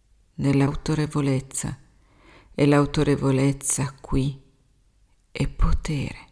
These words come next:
Potere.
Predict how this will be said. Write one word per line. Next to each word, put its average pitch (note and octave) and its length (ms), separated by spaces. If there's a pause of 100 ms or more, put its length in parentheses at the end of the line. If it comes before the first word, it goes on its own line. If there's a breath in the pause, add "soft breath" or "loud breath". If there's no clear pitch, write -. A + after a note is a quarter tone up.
(3250)
Potere. - 720